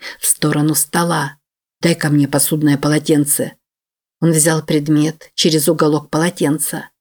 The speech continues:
Зубы заражённых определённым образом преломляли свет подобно призме и отливали перламутром. Кончик настолько острый, что он, казалось, переходит в невидимость, неразличимый невооружённым глазом.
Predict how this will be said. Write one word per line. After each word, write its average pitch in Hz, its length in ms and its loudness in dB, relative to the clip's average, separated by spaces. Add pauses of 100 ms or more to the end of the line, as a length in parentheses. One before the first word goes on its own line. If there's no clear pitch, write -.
(300)
Зубы 156 300 2
заражённых 151 680 2
определённым 156 680 2
образом 160 520 -2
преломляли 151 600 2
свет 165 420 -2
подобно 165 460 0
призме 156 580 2 (220)
и 170 100 2
отливали 151 500 0
перламутром. 165 840 -2 (360)
Кончик 160 420 2
настолько 165 480 0
острый, 170 540 0 (260)
что - 220 0
он, 180 100 2
казалось, 165 580 -2
переходит 170 580 0
в 190 80 -2
невидимость, 180 800 2 (220)
неразличимый 160 760 0
невооружённым 156 800 2
глазом. 156 640 0